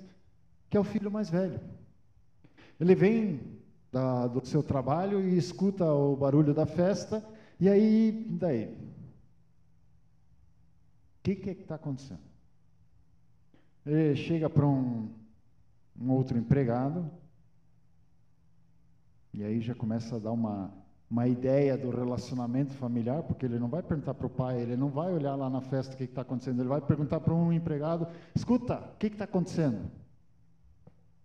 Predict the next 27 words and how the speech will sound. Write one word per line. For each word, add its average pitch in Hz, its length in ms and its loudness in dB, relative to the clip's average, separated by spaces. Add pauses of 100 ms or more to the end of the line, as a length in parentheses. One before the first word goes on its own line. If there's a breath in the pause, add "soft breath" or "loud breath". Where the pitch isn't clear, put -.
(460)
E 139 60 2
o 156 40 6
empregado, 160 600 4
ele 170 160 0
diz 156 220 -6
simplesmente, 151 600 0
"Olha, 123 360 -2 (460)
teu 165 100 -2
pai 160 180 -6
tá 170 120 -8
dando 170 200 0
uma 170 160 0
festa 175 340 -4
porque - 200 -4
teu 180 140 -4
irmão 175 240 2
voltou. 190 680 -4 (840)
Teu 175 100 10
irmão 185 220 6
que 226 80 -4
tava 208 220 0
perdido, 185 420 4
ele 202 100 -4
voltou." 214 680 -2 (2000)
O 208 120 4
que - 140 6
seria 202 560 2